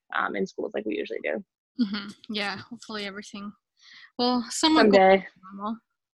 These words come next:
Speaker 1: Yeah.
Speaker 2: Mm-hmm. Yeah, so how have you been able to, like,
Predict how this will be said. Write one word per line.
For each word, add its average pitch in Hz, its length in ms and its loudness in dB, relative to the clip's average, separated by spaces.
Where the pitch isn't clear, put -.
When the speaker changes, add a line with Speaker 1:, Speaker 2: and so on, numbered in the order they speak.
Speaker 1:
Yeah. 214 360 4
Speaker 2:
Mm-hmm. 196 280 -8
Yeah, 285 220 6
so 269 180 4
how 269 220 6
have 302 180 2
you 302 120 4
been 254 120 4
able 240 220 2
to, 262 120 -2
like, 208 200 0